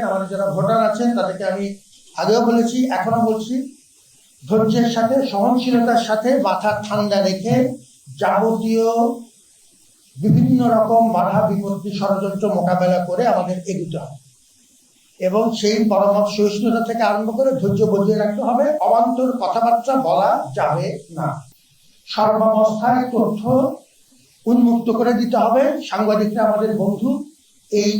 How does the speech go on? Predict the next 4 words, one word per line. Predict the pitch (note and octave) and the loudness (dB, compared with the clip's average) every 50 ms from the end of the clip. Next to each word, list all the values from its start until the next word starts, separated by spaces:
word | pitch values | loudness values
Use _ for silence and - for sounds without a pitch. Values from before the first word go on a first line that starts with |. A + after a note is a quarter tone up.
| G#3+ G#3+ A3+ | 0 0 0
তথ্য | G#3 G#3 G#3+ G#3+ A#3+ A#3+ A3+ | 0 -2 -2 -2 0 2 2
উন্মুক্তকরণের | G#3+ A3 G#3+ G#3+ - A#3+ A#3 A#3 G#3 G#3 A3 G#3+ A3 A3 G#3+ G#3 F#3 | 4 2 2 0 0 -2 0 2 2 2 2 2 0 0 0 0 -2
মাধ্যমে | F#3 F3+ E3 - G#3 B3 C4 C#4 D4+ D#4 E4 - - - _ _ _ _ _ _ _ _ _ _ - - | -2 -4 -4 -2 -2 0 2 2 0 0 -2 -6 -8 -14 _ _ _ _ _ _ _ _ _ _ -4 -2
এই | G#3+ G#3+ A3 | 0 2 2